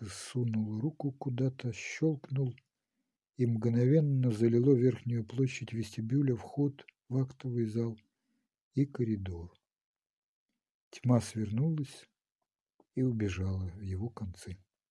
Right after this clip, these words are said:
Мышлоевский овладел ключом моментально и, просунув руку в ящик, начал играть, щёлкая чёрными ручками.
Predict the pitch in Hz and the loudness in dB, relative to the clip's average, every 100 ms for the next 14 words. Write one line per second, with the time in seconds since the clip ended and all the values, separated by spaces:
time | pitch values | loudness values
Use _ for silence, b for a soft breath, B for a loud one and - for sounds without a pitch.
0 | _ _ _ _ _ _ _ - 117 110 | _ _ _ _ _ _ _ -6 -4 4
1 | 127 143 135 - 127 113 117 117 107 110 | 8 8 6 4 4 6 6 4 2 -4
2 | - 123 113 107 104 104 98 139 135 123 | 0 2 4 2 0 -4 -2 0 0 0
3 | 110 104 107 131 117 107 113 107 107 101 | -2 -4 -6 -2 -2 -2 -4 -4 -6 -4
4 | 123 123 - 120 - _ _ _ _ _ | -2 -2 -4 -8 -10 _ _ _ _ _
5 | _ _ - 120 131 - 120 120 110 110 | _ _ -2 2 2 2 4 6 6 4
6 | 107 - - - 120 - - 113 95 - | 2 -2 -6 -2 -2 -2 -2 -2 -2 -6
7 | 113 110 110 110 107 101 98 98 - 101 | -6 -4 -4 -2 -2 -4 -10 -12 -10 -8
8 | 95 | -8